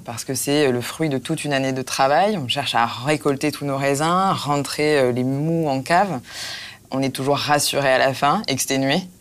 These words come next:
Euh, mais c'est, euh, c'est vraiment un moment palpitant. On est toujours heureux de se retrouver. Des anecdotes, euh, il y en a des tas. Euh, c'est l'anecdote de celle quand j'étais petite fille en train de courir autour du pressoir, euh,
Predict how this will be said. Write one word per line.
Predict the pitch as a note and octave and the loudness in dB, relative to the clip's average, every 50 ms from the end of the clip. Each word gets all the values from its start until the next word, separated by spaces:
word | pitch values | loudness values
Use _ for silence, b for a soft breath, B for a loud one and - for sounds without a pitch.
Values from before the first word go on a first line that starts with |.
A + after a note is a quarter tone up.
| B B B B B B B B - | B B B B B B B B -2
Euh, | C#3 C3+ C3 B2+ B2+ B2+ B2+ B2 B2 A#2+ A#2+ A#2 A#2+ A#2+ A#2+ B2 A#2+ A#2+ A#2 - - - - - - - - | 0 2 4 4 4 2 2 2 2 2 0 0 -2 -4 -6 -6 -8 -10 -10 -14 -16 -18 -20 -20 -18 -8 -4
mais | C3+ C#3 C3+ C3 | 0 0 0 2
c'est, | - - C#3+ C#3 C3+ C3 B2+ B2+ | 2 2 2 4 4 4 4 4
euh, | B2 A#2+ A#2+ A#2 A#2 A#2 A#2 B B B B B B - | 4 4 2 2 0 0 -4 B B B B B B -4
c'est | - C3+ | -2 -2
vraiment | B2 B2+ B2 A#2+ B2+ A#2+ | -2 0 0 0 0 0
un | A#2+ A#2 | 0 0
moment | A#2+ B2 B2 B2+ B2 B2+ | 0 0 0 0 0 0
palpitant. | C#3 C3 B2+ C3 - B2+ - D3+ D3+ F3+ F#3 - - - | 2 0 0 0 -4 -4 -2 0 0 0 -2 -6 -8 -6
On | B2+ | -6
est | B2 | -4
toujours | A#2 - - C3 B2+ C3 | -4 -4 -2 0 2 4
heureux | B2+ C3 C3+ B2+ | 4 4 4 2
de | - | 0
se | - B2+ | -2 0
retrouver. | B2+ C3 B2+ - - C#3 C3 C3 D3 F#3 F#3 - B B B B B B B B B B B B B B B - - - | 2 2 0 0 -2 -2 0 2 0 0 -2 -4 B B B B B B B B B B B B B B B -20 -16 -4
Des | - D#3+ E3+ D3+ D#3+ | 2 2 4 4 4
anecdotes, | D#3 D#3 D#3 D#3 D3 D3 E3+ F3 F3 F3 F3+ - | 4 4 2 2 2 2 2 2 2 2 2 2
euh, | E3 D3 C#3+ C#3 C3+ C3+ C3+ C3+ C3+ C3 C3 C3 | 2 4 4 4 4 4 4 2 2 2 2 2
il | B2+ B2 | 0 0
y | C#3 | -2
en | C3+ | -4
a | C3+ A2+ | -4 -4
des | C3 B2+ | -4 -4
tas. | B2+ - D3+ D3 E3 F3 F3+ - - - - - | 0 2 2 2 2 0 -4 -10 -18 -16 -8 -4
Euh, | C3 C3 B2+ B2 A#2+ A#2 A#2 A#2 A2+ A#2+ B2+ B2+ B2+ B2 B2+ | -2 0 2 2 2 2 2 2 0 0 -2 -4 -6 -6 -6
c'est | - - - C#3 C3+ C3+ C3+ C3 C3 B2+ B2+ C3 | -4 -2 -2 0 0 2 2 2 4 4 4 4
l'anecdote | C3+ C#3 C#3 C#3 C#3 C#3 B2 D3 D3 D3 C#3+ | 2 2 2 0 0 -2 0 0 0 0 0
de | C#3+ C#3 | -2 -2
celle | C3+ - D3 C#3+ D3 | 0 0 0 0 0
quand | - C#3 | 0 -2
j'étais | B2+ C#3 - C#3+ C#3 | -2 -2 -2 -4 -2
petite | C#3+ C#3+ C3+ C#3 D3 - | -2 -4 -4 -4 -4 -6
fille | - - E3 E3 D#3 D3 | -4 -2 0 2 2 2
en | C3 | 0
train | A#2+ C#3+ C#3 | 0 -2 -2
de | C3+ C3+ | -2 -2
courir | C3+ - D3+ D3 D3+ D3+ D3 C#3 | -2 0 2 4 4 4 4 2
autour | B2+ - C3+ C3 | 2 0 -2 -2
du | D3 C#3 | -2 -4
pressoir, | - - C#3+ C#3+ - - D#3 D3 D3 D#3 D#3+ D3+ | -2 -2 -2 -2 -2 0 2 4 4 4 4 4
euh, | C#3+ C3 A#2+ B2 B2 | 4 4 2 2 0